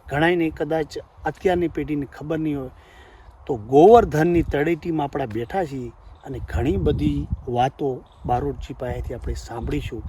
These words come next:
એમાં અત્યારે એક બહુ પ્રચલિત આપણને, અ, જે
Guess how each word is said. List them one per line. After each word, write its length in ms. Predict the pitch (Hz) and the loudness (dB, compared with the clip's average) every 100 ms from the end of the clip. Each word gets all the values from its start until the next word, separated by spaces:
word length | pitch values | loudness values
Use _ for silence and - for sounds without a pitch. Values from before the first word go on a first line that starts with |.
| - - - - - | -10 -10 -14 -12 -2
એમાં 420 | 185 208 160 151 - - - 170 | 2 4 4 2 -10 -18 -8 -4
અત્યારે 640 | 180 247 226 180 160 175 - - - - - - 185 | -2 8 8 8 2 -4 -18 -20 -20 -12 -12 -2 2
એક 140 | 185 - | 2 2
બહુ 160 | 180 | 0
પ્રચલિત 680 | 170 - 147 139 - 220 208 - - | 0 -4 -6 -6 -4 -2 -2 -6 -6
આપણને, 560 | 151 170 170 160 151 143 - - - - - | -4 0 2 2 -2 -4 -12 -18 -20 -12 -2
અ, 40 | 139 135 131 - - - - - - - - - - - | 0 0 -4 -10 -20 -20 -20 -20 -14 -14 -12 -14 -16 -14
જે 400 | - 151 151 139 | -2 4 4 4